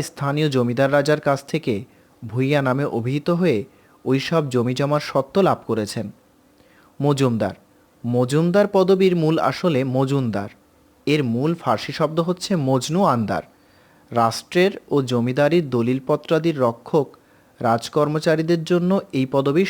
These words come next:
সংরক্ষিত ছিল। হিন্দু মুসলমান নির্বিশেষে সমগ্র বাংলাদেশে মজুমদার পদবীর ব্যবহার লক্ষণীয়। তরফদার, আরবি তরফ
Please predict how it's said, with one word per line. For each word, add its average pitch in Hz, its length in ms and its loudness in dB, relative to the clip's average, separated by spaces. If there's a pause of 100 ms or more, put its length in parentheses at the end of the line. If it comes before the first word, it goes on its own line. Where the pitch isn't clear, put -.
সংরক্ষিত 131 520 -4 (120)
ছিল। 107 180 -6 (760)
হিন্দু 123 320 -2
মুসলমান 170 480 0 (100)
নির্বিশেষে 127 580 -2 (540)
সমগ্র 147 500 -2
বাংলাদেশে 135 640 -2 (460)
মজুমদার 156 540 2
পদবীর 143 460 0
ব্যবহার 139 400 0 (420)
লক্ষণীয়। 127 520 -2 (500)
তরফদার, 117 440 0 (680)
আরবি 123 340 0
তরফ 143 340 2